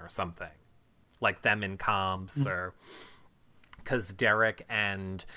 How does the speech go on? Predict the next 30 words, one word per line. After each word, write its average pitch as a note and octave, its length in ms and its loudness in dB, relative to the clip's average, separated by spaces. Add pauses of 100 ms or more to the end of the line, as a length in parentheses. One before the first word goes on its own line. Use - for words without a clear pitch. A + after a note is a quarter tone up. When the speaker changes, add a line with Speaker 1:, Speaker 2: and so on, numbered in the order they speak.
(160)
Speaker 1:
Paris G2+ 480 6
were G#2 80 -2
talking G2 300 -2
in F#2+ 100 -4
the F#2+ 60 -4
kitchen. G2 380 -2
He's F#2+ 260 -4
like, F#2+ 180 -2
"It G2+ 60 -6
was F#2+ 140 -4
so C3 180 -2
weird A2+ 280 0
to A2 60 -10
see A2+ 140 -6
those G2 180 -6
pictures A2 460 -6
of G#2+ 100 -4
us. G#2+ 280 0
Just F#2+ 220 -10
makes F#2+ 280 -4
you G2 60 -6
realize G2+ 420 2
people G2 320 -6
are G2 60 0
always G2 260 -4
watching G2+ 540 8
us. G2 520 0
Like, G2 260 -8
you G2 120 -8
can F2+ 280 -4